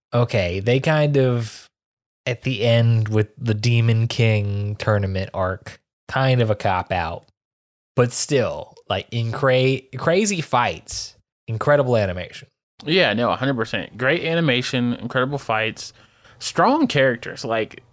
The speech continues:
Speaker 2: in Yu Yu Hakusho, what sticks out the most to me is the characters, I feel like, 'cause I can't think of a wasted character in Yu Yu Hakusho. Like, Genkai was freaking amazing.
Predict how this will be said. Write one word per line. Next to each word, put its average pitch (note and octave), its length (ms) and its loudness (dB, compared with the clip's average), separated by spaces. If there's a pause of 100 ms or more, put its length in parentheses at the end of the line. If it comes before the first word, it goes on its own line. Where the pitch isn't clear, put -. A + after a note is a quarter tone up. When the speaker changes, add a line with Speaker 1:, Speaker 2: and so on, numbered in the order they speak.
Speaker 2:
in D#3 240 -2
Yu B3+ 160 2
Yu F#3+ 60 4
Hakusho, C3 400 0
what G#2+ 100 0
sticks - 280 -2
out E3+ 200 0
the C3 80 -2
most A2 300 -2
to G#2+ 40 -6
me F#2 160 -4
is F2+ 120 -6
the F2 60 -16
characters, G2 500 -6
I F#2 80 -6
feel F#2 240 -8
like, - 180 -14
'cause F#2 320 -8 (760)
I F#3+ 220 -2
can't G3 260 -2
think F3+ 160 0
of D3 100 2
a A2+ 80 2
wasted A2 580 0
character G#2 460 -4
in F#2+ 80 -8
Yu F#2 140 -8
Yu F#2+ 60 -6
Hakusho. - 420 -8
Like, E2+ 240 -4
Genkai E3 840 0
was A#2+ 220 0
freaking B2+ 360 -2
amazing. F#2+ 600 -4